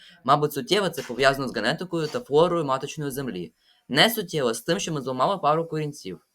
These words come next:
Ми не можемо суттєво збільшити цей відсоток, можемо лише обережніше працювати з пророслими горішками.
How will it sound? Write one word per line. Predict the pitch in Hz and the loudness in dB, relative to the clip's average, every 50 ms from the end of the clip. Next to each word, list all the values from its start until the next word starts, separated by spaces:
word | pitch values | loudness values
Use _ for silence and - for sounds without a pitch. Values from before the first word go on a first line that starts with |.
| _ _ _ _ _ - | _ _ _ _ _ -4
Ми | 135 143 | -2 0
не | 165 185 | 0 0
можемо | 202 196 202 180 156 156 143 | 0 0 0 0 0 -2 -4
суттєво | 139 - 127 120 135 131 123 | -6 -8 -6 -2 0 0 0
збільшити | 113 - 135 156 - - 147 | 0 -2 -4 -6 -6 -8 -10
цей | 120 - 143 139 | -6 -2 0 0
відсоток, | 139 139 - 135 110 95 - - 78 - | 0 -2 -2 -4 -6 -6 -6 -10 -16 -10
можемо | 101 123 147 156 147 139 131 | -6 -6 -4 -4 -4 -4 -4
лише | 123 123 123 - 123 | -4 -4 -4 -4 -6
обережніше | 117 110 117 123 143 175 180 185 180 170 143 | -4 -2 0 0 0 0 0 -4 -6 -6 -8
працювати | - 117 117 - - 104 120 135 147 147 | -10 -12 -14 -10 -4 -2 0 0 0 -2
з | 135 | -8
пророслими | 139 131 107 107 110 113 117 - 139 131 120 113 | -10 -8 -6 -4 -4 -4 -4 -8 -10 -10 -10 -8
горішками. | 110 95 87 82 - - - - | -8 -8 -8 -10 -12 -14 -18 -20